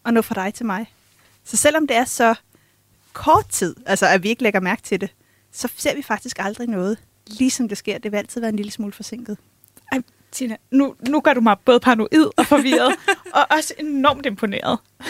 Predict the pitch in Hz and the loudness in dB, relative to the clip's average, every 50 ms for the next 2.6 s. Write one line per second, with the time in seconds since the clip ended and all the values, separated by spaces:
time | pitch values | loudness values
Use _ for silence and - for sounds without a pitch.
0 | - - - - _ _ - - - - - 294 233 220 247 214 247 262 262 240 | -10 -10 -12 -16 _ _ -20 -20 -18 -14 -6 0 2 2 4 4 4 4 4 2
1 | 269 - - 285 - - 302 285 - 294 277 262 - - 262 240 - 226 226 208 | 0 2 0 -2 -2 -2 -4 -2 -2 0 0 0 0 0 -2 -4 -2 0 0 0
2 | 208 190 156 139 - 214 - _ - 254 233 202 | 0 0 -2 -2 -4 -4 -4 _ -2 0 0 0